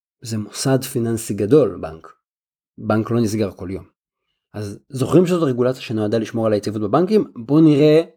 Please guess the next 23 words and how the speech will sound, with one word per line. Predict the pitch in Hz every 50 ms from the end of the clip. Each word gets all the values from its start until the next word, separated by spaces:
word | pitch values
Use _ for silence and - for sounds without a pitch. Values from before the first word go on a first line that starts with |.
| _ _ _ _ _ _ _ -
איך | 131 117 110
היא | 117
גורמת | 110 110 107 113 113 113 110 110 -
בדיוק | 113 110 107 107 101 -
להפך. | 104 87 82 90 - - _ - - _ _ _ _ _ _ _ _ _ _ _
זה | - 135 123 131
קורה | - 143 151 214
בגלל | 208 208 160 156 170 180 170
שהמחוקקים | - 151 120 120 117 - - 110 113 110 - 175 180
שניסחו | 165 131 123 113 - - - 214
את | 226 -
החוק | 131 - - 117 123 135 135 - - _ _ _ _ _ _ _
עשו | - - - - 214 220
את | 180
זה | 143 151 127
עבור | 123 120 139 147
המוסדות | 143 131 120 107 - 123 127 156 143
הפיננסיים | - - 120 131 135 135 - 143 123
הגדולים, | 113 117 113 113 101 110 135 131 - -
הענקיים | - 107 110 123 123 117 - - - 147 180 202 180 -
של | - 120 113
וול | 110 127 123 113
סטריט. | - - - 104 - _ -